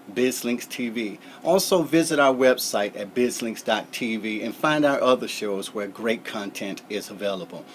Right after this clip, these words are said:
This morning, we're so excited that we have a great leader that's been around in the Metro Atlanta area for a number of years, leading the organization of Jesus Set the Captive Free.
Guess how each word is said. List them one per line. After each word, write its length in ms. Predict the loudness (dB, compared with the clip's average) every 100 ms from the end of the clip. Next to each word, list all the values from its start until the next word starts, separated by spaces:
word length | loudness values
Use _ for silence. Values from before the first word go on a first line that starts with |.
| -16 -16 8
This 200 | 10 10
morning, 520 | 10 8 10 6 4
we're 260 | 2 2 0
so 240 | 4 6
excited 600 | 6 4 2 4 2 0
that 260 | -2 -2 -2
we 140 | -6 -6
have 420 | 0 0 0 -2
a 120 | -8
great 580 | -8 0 4 6 4 -4
leader 360 | -6 -4 -4 -6
that's 240 | -6 -6
been 240 | 2 4
around 420 | 4 4 4 2 0
in 160 | -2
the 100 | -2
Metro 380 | 0 -2 0 0
Atlanta 500 | 0 0 -2 -4 -4
area 280 | 0 0 -2
for 300 | -4 -6 -6
a 40 |
number 600 | -8 -4 2 6 6 4
of 140 | -2 0
years, 380 | 0 0 -2 -8 -14 -12 -2
leading 560 | 2 6 6 8 6
the 80 | 6
organization 920 | 6 6 6 2 4 4 4 2 -2
of 260 | 0 0 0
Jesus 460 | 0 0 0 -2 -6
Set 500 | -8 0 4 4 2
the 80 | -10
Captive 540 | -4 0 0 -4 -12
Free. 440 | -12 -10 -6 -6